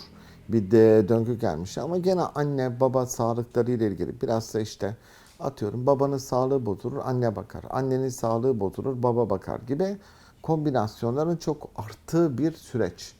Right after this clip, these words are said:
İki yıl devam edecek. Yani iki bin yirmi beş Şubat'a kadar Satürn aile, yaşadığı yer, yaşadığı konularla ilgili konularda daralmalar yaşayacak. Kökleriyle ilgili sorumluluklar çok fazla arayacak. Yani kökler ne demek? Bakım,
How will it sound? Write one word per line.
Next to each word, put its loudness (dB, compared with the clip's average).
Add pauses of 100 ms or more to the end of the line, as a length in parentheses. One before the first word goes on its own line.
(440)
İki -2
yıl 8
devam 4
edecek. -12 (540)
Yani 0
iki -6
bin 0
yirmi 0
beş 0
Şubat'a -2
kadar -2
Satürn -4 (120)
aile, 0
yaşadığı -2
yer, -2 (480)
yaşadığı -2
konularla -2 (100)
ilgili -2
konularda -2 (120)
daralmalar -2
yaşayacak. -8 (520)
Kökleriyle 0
ilgili -2 (340)
sorumluluklar -4
çok -12
fazla -8
arayacak. -12
Yani -2
kökler -2
ne 0
demek? -4
Bakım, 0